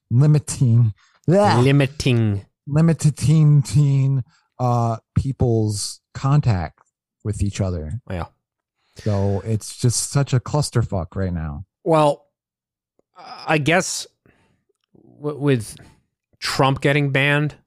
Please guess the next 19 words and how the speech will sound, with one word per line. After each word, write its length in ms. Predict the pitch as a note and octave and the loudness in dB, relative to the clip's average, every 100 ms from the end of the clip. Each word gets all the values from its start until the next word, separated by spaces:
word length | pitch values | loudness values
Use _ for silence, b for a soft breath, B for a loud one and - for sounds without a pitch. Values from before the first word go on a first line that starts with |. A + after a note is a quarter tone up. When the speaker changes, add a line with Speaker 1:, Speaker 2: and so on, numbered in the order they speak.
| _ _ _ _ _ _ _ - | _ _ _ _ _ _ _ -2
Speaker 2:
I 80 | |
would 120 | B2 A2+ | 0 2
see 140 | C3 | 2
that 160 | A#2+ G#2+ | 2 2
as 180 | G2+ G2+ | 2 0
a, 220 | F#2+ F2+ | 0 -2
you 280 | F#2 E2+ G2 | -6 -8 -6
know, 180 | F#2 | -4
a 60 | F2+ | -4
turning 360 | - A2 G#2 G2+ | -4 -4 -2 -2
point 380 | A2 G#2 G2+ | -2 -2 -2
and 80 | G2 | -6
a, 560 | F2+ E2+ E2+ F2+ F2 F2+ | -6 -6 -8 -10 -12 -14
you 140 | F#2 | -12
know, 140 | F2+ E2 | -12 -12
a 40 | |
positive 540 | - - F#2+ F2+ G#2+ - | -10 -6 -4 -2 -4 -2
turning 300 | A#2 A2 G#2 | -2 -2 -2
point, 340 | A#2 A#2 | -2 -2